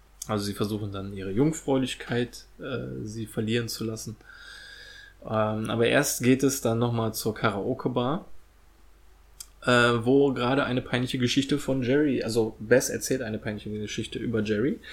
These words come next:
dass er sich zum dritten Mal vollgeschissen hat, nachdem er die Suppe gegessen hat. Den Teil davor konnten wir nicht hören. Wahrscheinlich hat er sich vorher schon zweimal <laughs> vollgeschissen. Und dazu muss aber Jerry sagen, es war ein kalter Da-,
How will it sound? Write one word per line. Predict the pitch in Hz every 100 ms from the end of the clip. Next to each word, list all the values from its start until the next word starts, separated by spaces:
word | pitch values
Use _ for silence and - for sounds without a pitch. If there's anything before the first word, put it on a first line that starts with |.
| - - -
dass | 120
er | 147 131
sich | 139 -
zum | 156
dritten | 143 208 226
Mal | 196 170 185
vollgeschissen | - 160 165 156 156 - 135
hat, | 135
nachdem | 139 120 131
er | 131
die | 123
Suppe | 117 135
gegessen | 113 110 107 -
hat. | 101 -
Den | 104 - - -
Teil | 120
davor | 113 110 120 -
konnten | 120 120
wir |
nicht | 104 -
hören. | - 185 - - - -
Wahrscheinlich | - 123 117 -
hat |
er | 107
sich | 101 -
vorher | 117 113
schon | - 120
zweimal | - 120 - 139
<laughs> |
vollgeschissen. | 120 135 127 123 - - 208 - - - -
Und | 135
dazu | 123 151
muss | 151 151 151
aber | 131 120
Jerry | 131 120 113
sagen, | 110 107 120 156
es | 139
war | 143
ein | 131
kalter | - 117 120
Da-, | 107 101